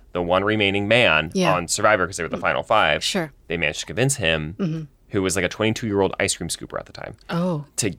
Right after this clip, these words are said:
Speaker 1: give, Parvati convinced this man to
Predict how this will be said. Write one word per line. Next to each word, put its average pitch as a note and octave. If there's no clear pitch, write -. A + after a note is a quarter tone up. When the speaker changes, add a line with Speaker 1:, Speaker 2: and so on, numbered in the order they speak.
Speaker 1:
give, C#3+
Parvati D3
convinced G#2+
this G#2+
man F2
to F#2